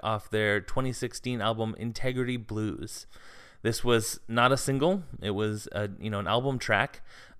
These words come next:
And I think that in order to understand what's going on in this song, it's important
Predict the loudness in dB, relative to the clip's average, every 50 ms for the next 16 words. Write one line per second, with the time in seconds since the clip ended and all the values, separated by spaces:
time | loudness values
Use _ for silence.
0 | -20 -14 -4 0 2 2 2 2 2 0 -2 -2 -2 0 2 4 4 4 2 0
1 | -2 0 -4 -2 -2 0 2 4 4 4 2 2 0 0 -2 -2 -4 -4 -4 -2
2 | -2 0 -2 -2 -2 -4 -2 -2 -2 -2 -2 -2 -2 -2 0 0 0 0 0 0
3 | 0 -2 -2 -4 -4 -2 -2 0 0 0 -2 -4 -6 -6 -6 -4 -4 -6 -6 -2
4 | 0 2 2 2 2 0 -2 -4 -4 -6 -10